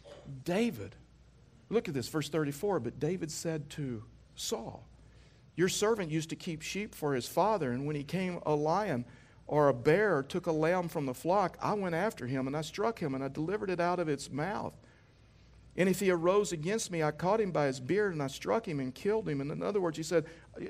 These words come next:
"I've been preparing for this a long time." And so your spiritual disciplines, I'm just telling you, your spiritual dis-, disciplines are just critical to your life.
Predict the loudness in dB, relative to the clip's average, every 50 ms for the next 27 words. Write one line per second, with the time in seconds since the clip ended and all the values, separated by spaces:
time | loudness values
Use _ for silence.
0 | -12 -14 -18 -16 _ -6 -4 -4 -2 0 -2 -2 -2 -6 -6 -4 -2 -2 0 -2
1 | -2 -4 -4 -2 -2 -2 -2 -4 -4 -2 -2 -2 -2 -2 -4 -4 -4 -4 -4 -4
2 | -2 -4 -4 -4 -4 -14 -20 -20 -20 -12 -6 -2 0 0 0 0 -2 -2 0 0
3 | 0 0 -2 -4 -6 -6 -2 -2 -4 -4 -4 -6 -6 -4 -6 -4 -4 -6 -6 -6
4 | -8 -8 -8 -8 -8 -6 -4 -2 -2 -2 -2 -4 -6 -8 -12 -20 -20 _ -20 _
5 | _ _ -20 -20 -20 -20 -20 -20 -20 -20 -20 -20 -20 -20 -20 -20 -20 -20 -12 -4
6 | -2 0 0 0 -2 -2 0 0 0 0 0 -4 -8 -6 -2 0 0 0 0 -6
7 | -12 -6 -4 -4 -4 -4 -6 -6 -4 -6 -4 -6 -6 -6 -6 -6 -8 -10 -12 -10
8 | -6 -4 -4 -4 -4 -6 -8 -8 -6 -4 -4 -4 -4 -4 -6 -10 -10 -10 -10 -10
9 | -10 -12 -14 -18 -18